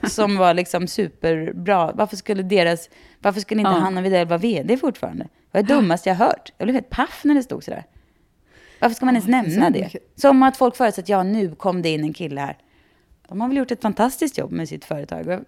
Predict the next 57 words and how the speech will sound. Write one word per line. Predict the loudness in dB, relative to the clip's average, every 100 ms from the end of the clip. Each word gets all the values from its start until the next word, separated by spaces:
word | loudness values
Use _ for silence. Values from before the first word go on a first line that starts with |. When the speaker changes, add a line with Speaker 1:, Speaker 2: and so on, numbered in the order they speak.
| -6
Speaker 1:
Ja. | -2 0
Speaker 2:
och | 2
det |
är | 2
ju, | 2
jag | 2 2
vet | 0
väl | 0
alla. | 0 0 -2 -4 -6 _ _ _ -6 -6 -6
Jag | -10
förstår | -4 -2
inte | 0
varför. | 0 0 0 0 0 -4 -14 _ _ _ _ _ _ _
Nej, | 2
jag | 2
vet | 0 -6
inte. | -4 2
Jag |
Speaker 1:
Nej, | 4
det | 6
är |
Speaker 2:
reagerar | 6 6
på |
det, |
Speaker 1:
sant. | 4
Speaker 2:
men | 4
Speaker 1:
Det | 6
Speaker 2:
jag, | 6
Speaker 1:
är |
Speaker 2:
jag | 6
Speaker 1:
väldigt, | 4 4
Speaker 2:
kan | 6
Speaker 1:
det |
Speaker 2:
också | 6 6
Speaker 1:
är |
Speaker 2:
vara | 6
väldigt | 4 4
Speaker 1:
faktiskt | 2 0
Speaker 2:
känslig. | -2 -6
Speaker 1:
konstigt. | -10 _ _ _ -20 _
Speaker 2:
Det | -2
är |
väldigt | 4 4 4
Speaker 1:
Mm. | 2
Speaker 2:
konstigt. | 0 0 -4
Och | 0
jag, | 2 2 2
men | 0
jag | 0
vet | -2 -4
att | -4
jag | -4
också | -4
är | -8
väldigt | -8
känslig. | -6 -6 -2 2
Men | 4 4 2